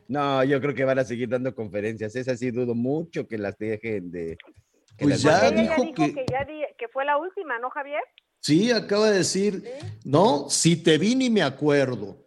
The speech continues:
Speaker 2: Entonces
Speaker 3: Y además, el cubrebocas, pues, bye. También.
Speaker 2: que ya puede andar así, bichi, por la calle, pues, si usted quiere, ¿no? Pero que
Speaker 1: No, a
Speaker 2: ya
Speaker 1: ver, sí, es, creo que es muy importante. Ojo con nuestros, ojo con nuestros amigos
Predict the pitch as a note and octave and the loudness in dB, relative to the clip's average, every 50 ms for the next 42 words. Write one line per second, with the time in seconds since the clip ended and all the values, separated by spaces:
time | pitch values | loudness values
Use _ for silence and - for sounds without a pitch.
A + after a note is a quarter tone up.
0 | _ _ _ D#3 D#3+ F3 E3+ - A3 A3+ A#3+ B3 A3 A#3 A#3 A3+ A#3 A#3 C4+ C#4 | _ _ _ -8 -8 -8 -6 -4 -4 -4 -2 -2 -2 0 2 2 0 0 0 -2
1 | C4 C#4+ - - - - - - G3+ A#3 A#3 - C#4 C#4 C4+ C4+ C4+ C4 D4+ D#4+ | -4 -4 -6 -10 -16 -20 -14 -12 -10 -10 -10 -8 -6 -4 -2 0 0 2 0 0
2 | D#4+ - F#4 F#4+ F#4+ - - C4+ A#3 G#3+ G3+ G3 G#3+ A3 A3 G#3+ G#3+ _ _ _ | 0 -2 -4 -4 -4 -6 -8 -8 -8 -8 -6 -4 -4 -4 -4 -6 -10 _ _ _
3 | _ _ _ _ _ _ _ _ _ _ _ _ - E3+ F3 - - - D3 C#3+ | _ _ _ _ _ _ _ _ _ _ _ _ -14 -14 -14 -10 -4 0 0 2
4 | C#3 D3+ E3 F3+ F3 F3 G3+ G#3 G3+ G3+ G3 F#3+ F#3 E3 F3 F3+ F#3 F#3+ F#3 - | 2 2 0 0 0 -2 -2 0 0 -2 -2 -4 -4 -4 -4 -4 -4 -4 -4 -4
5 | - - F3+ F#3 F#3 E3 F3 F3+ - - - F#3 - - E3 C3+ C#3 C3+ A#2+ C#3 | -6 -8 -8 -8 -8 -8 -8 -10 -8 -8 -10 -8 -8 -6 -6 -2 -2 -2 -2 2
6 | D3+ D#3+ F#3 G#3 G#3 F#3+ F#3+ G3 G3+ G#3 G#3+ G#3+ G#3+ - - - - _ _ _ | 2 2 4 4 2 2 0 0 -2 -2 -2 -6 -8 -12 -18 -20 -20 _ _ _
7 | _ _ - - _ - - E2+ - - - - - - - - - - G2 F#2 | _ _ -20 -20 _ -20 -16 -14 -14 -14 -14 -14 -16 -16 -14 -12 -10 -10 -10 -8
8 | - - A#2 - - D#3 D#3+ D#3+ B2 G#2 - - - _ _ _ _ _ - - | -6 -6 -6 -2 2 2 4 4 2 0 -6 -12 -18 _ _ _ _ _ -20 -20
9 | - - G#2 D3 G3+ A3+ - - - B2 A2+ A2+ A2+ C#3+ C3 A2+ A#2+ C#3+ C#3+ D#3+ | -16 -10 -10 -8 -8 -10 -12 -12 -8 -6 -6 -4 -2 0 0 4 4 4 4 4
10 | F#3 F#3 - - D#3 C#3+ C3 A#2 - C3+ C#3 C3 - - - D3+ D3+ - D#3+ D3 | 2 -2 -4 -4 -4 -2 -2 -2 -2 -4 -6 -6 -8 -8 -6 -6 -6 -4 -4 -4
11 | D3 D3+ D#3 D3 G#2+ A#2+ G#2 - - A2+ G#2+ F2+ - G#2 G#2+ B2 B2+ - C3 A#2 | -2 -2 -2 -2 -2 -4 -6 -4 -4 -6 -4 -4 -4 -2 0 -2 -2 -2 -4 -6
12 | - A2+ G2+ F#2+ F#2 F2 - - F2+ F2+ - - _ - G#2+ G#2+ B2+ G#2+ B2 A#2 | -6 -6 -8 -8 -8 -10 -10 -10 -10 -10 -10 -12 _ -10 -8 -6 -6 -4 -4 -4
13 | G#2 G2 F2+ - F#2 F2 - F#2 G2 G#2+ G#2 A2+ A2+ G#2+ _ | -4 -6 -6 -8 -10 -10 -8 -8 -6 -6 -6 -6 -8 -8 _